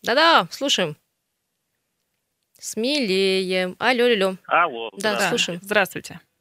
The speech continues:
Speaker 2: Это вот по поводу оплат платных парковок. Это же уже давно было выдумано, и это называется транспортный налог. То есть транспортный налог у нас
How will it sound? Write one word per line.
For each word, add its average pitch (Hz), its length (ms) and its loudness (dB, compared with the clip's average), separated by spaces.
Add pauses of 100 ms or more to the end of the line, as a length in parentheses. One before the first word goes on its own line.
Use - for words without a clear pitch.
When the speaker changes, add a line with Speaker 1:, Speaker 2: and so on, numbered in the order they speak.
(320)
Speaker 2:
Это 123 220 -6
вот 143 240 -8
по 131 140 -4
поводу 160 380 -6
оплат 147 360 0 (360)
платных 127 380 -4
парковок. 107 560 -8 (200)
Это 135 200 -6
же 151 380 -6
уже 135 400 -2 (180)
давно 143 340 2
было 131 280 0
выдумано, 107 600 -2 (380)
и 120 140 2
это 143 180 4
называется 120 560 6
транспортный 113 640 2
налог. 98 480 -4
То 95 80 -8
есть 90 160 -10
транспортный 165 500 2
налог 147 260 4
у 131 60 -4
нас 113 160 2